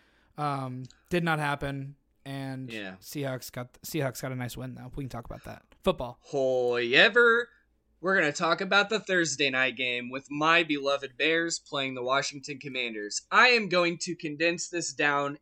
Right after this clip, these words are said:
Speaker 2: and, and get straight to the point. I let this game affect me in ways that I didn't think it was capable of doing. Did I
Speaker 1: <laughs>
Speaker 2: hype myself up a lot? Did I wear Justin Fields' jersey on campus because I was concerned with the lack of fan jerseys I had noticed from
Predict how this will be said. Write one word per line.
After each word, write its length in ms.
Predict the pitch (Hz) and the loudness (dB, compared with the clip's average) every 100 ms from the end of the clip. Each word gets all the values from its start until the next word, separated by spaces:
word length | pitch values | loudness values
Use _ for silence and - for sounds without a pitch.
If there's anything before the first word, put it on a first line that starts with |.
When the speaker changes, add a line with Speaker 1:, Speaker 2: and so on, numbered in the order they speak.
| 143 | -8
Speaker 2:
and, 240 | 143 135 - | -6 -8 -8
and 180 | 143 135 | -8 -2
get 180 | 147 139 | -2 0
straight 360 | - 139 127 | -2 -4 -6
to 80 | 123 | -8
the 100 | 113 | -12
point. 340 | - 107 98 - _ _ _ _ | -14 -14 -14 -16 _ _ _ _
I 180 | 165 233 | 10 10
let 220 | 220 220 | 10 4
this 180 | 202 185 | 2 -2
game 200 | - 180 | 0 0
affect 400 | 156 - 160 160 | -2 0 0 2
me 140 | 160 151 | -2 -2
in 100 | 143 | 2
ways 300 | 143 143 - | 4 4 2
that 100 | 139 | 0
I 100 | 135 | 0
didn't 240 | 147 147 123 | 0 -4 -6
think 180 | 147 139 | -8 -6
it 80 | 131 | -6
was 140 | 131 | -6
capable 500 | - 143 143 135 127 | -4 -4 -4 -6 -4
of 120 | 113 113 | -4 -6
doing. 480 | 123 131 139 170 - - - - 190 | -4 -4 -6 -12 -14 -10 -4 0 4
Did 120 | 180 | 8
I 200 | 196 226 | 8 8
Speaker 1:
<laughs> 0 | |
Speaker 2:
hype 300 | 202 208 208 | 8 6 6
myself 600 | 214 214 208 208 196 185 | 4 4 4 4 2 2
up 160 | 185 | 0
a 60 | 190 | 0
lot? 380 | 151 131 143 175 | 2 4 4 4
Did 80 | 151 | 2
I 80 | 160 | 4
wear 240 | 151 156 | 6 4
Justin 360 | 147 147 151 135 | 4 0 -2 -6
Fields' 280 | 143 139 - | -6 -6 -6
jersey 380 | 123 127 131 | -8 -6 -4
on 160 | 131 123 | -4 -4
campus 420 | 131 127 120 143 | -6 -8 -8 -10
because 360 | - 127 135 127 | -10 -12 -8 -4
I 80 | 117 | -2
was 160 | 120 | -4
concerned 580 | - 131 - 120 131 139 | -8 -8 -6 -6 -6 -8
with 120 | 139 | -6
the 120 | 127 | -6
lack 380 | 123 104 117 139 | -4 0 0 -2
of 100 | 131 | -8
fan 360 | - 113 120 139 | -12 -10 -8 -8
jerseys 420 | 110 113 123 135 | -8 -8 -8 -6
I 120 | 127 | -4
had 220 | 131 123 104 | -4 -4 -6
noticed 600 | 107 117 180 - - - | -6 -4 -4 -6 -10 -10
from 240 | 139 131 | -8 -8